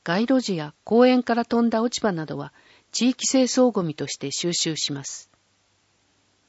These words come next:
草取りの際は付着した土を取り除いてください。道路や有事項などの土砂の処理は土木事務所、電話三八三の五九零零に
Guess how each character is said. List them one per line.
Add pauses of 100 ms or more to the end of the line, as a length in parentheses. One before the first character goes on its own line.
(340)
草
取
り
の
際
は (260)
付
着
し
た
土
を
取
り
除
い
て
く
だ
さ
い。 (1500)
道
路
や
有
事
項
な
ど
の
土
砂
の
処
理
は (500)
土
木
事 (100)
務
所、 (460)
電
話 (180)
三
八
三
の (160)
五
九
零
零
に